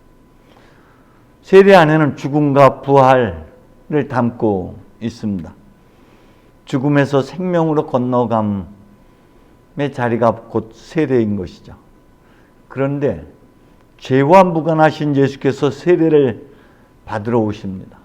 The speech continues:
요한은 "제가 세례를 받아야 할 터인데 어떻게 선생님께서 저에게?" 그러자 주님은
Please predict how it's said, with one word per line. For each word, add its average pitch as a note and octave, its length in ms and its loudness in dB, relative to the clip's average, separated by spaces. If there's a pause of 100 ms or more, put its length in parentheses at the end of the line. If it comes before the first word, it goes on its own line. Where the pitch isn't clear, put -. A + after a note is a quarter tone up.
(1600)
요한은 A#2+ 480 0 (680)
"제가 B2 360 2
세례를 D#3 440 0
받아야 B2 340 0
할 G#2+ 160 -2
터인데 G#2 360 -6
어떻게 C#3 520 -4
선생님께서 A2+ 880 -6
저에게?" F#2+ 600 -8 (1900)
그러자 A2+ 420 0
주님은 A#2 540 -2